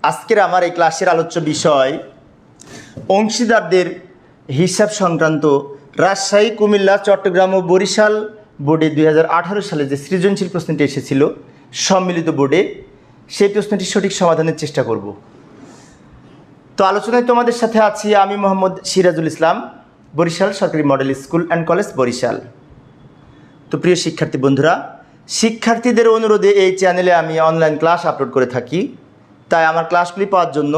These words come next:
সাবস্ক্রাইব করার পাশাপাশি যদি তোমরা চ্যানেলটির বেল বাটনটি on করে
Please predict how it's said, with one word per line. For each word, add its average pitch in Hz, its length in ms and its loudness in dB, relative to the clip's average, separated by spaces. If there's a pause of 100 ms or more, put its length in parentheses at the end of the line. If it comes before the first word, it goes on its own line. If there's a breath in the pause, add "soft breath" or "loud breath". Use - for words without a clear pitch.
(600 loud breath)
সাবস্ক্রাইব 185 480 0
করার 208 220 2
পাশাপাশি 170 500 -2
যদি 156 180 -2
তোমরা 156 220 2
চ্যানেলটির 151 400 0 (140)
বেল 180 220 4
বাটনটি 147 320 -2 (160)
on 160 80 0 (100)
করে 143 120 4